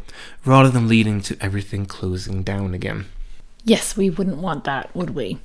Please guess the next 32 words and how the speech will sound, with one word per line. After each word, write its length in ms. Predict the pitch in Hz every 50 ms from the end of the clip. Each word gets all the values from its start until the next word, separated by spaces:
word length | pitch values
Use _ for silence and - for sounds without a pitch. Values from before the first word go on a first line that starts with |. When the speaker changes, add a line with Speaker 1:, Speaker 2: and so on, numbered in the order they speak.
| -
Speaker 2:
In 100 | - 208
related 440 | 196 190 165 202 196 180 180 180 165
news, 420 | 165 185 190 190 196 220 247 226
there 180 | 185 190 190 180
is 300 | - - 190 185 170 147
debate 400 | 131 170 143 180 185 214 240 226 -
over 260 | 196 190 165 170 165
whether 320 | 160 165 175 175 180 175 175
lockdowns 880 | 170 175 - 202 254 - - - 165 143 123 127 143 185 214 208 - -
or 280 | - 180 175 175 170
the 100 | 156 151
rollout 640 | 160 151 147 175 202 208 190 165 107 113 165 - - -
of 120 | 165 151
the 80 | 156 151
vaccine 640 | 156 151 147 143 - - - 165 156 160 170 185
have 280 | 190 - 202 180 165 139
led 400 | 165 - - 180 180 175 165 151
to 200 | - - 165 175
a 40 |
fall 380 | 175 - - 208 208 233 240 233
in 180 | - - 160 156
cases 480 | - - 147 - - - 160 151 143
in 180 | - 151 165 160
both 280 | - 156 160 156 -
the 80 | - 160
U 180 | 156 143 160 151
K 400 | - - 170 151 151 151 - -
and 260 | - 170 165 165 160
the 60 | 156
U 220 | 156 143 151 156 156
S 240 | 156 151 - - 170
A. 300 | 170 156 - - -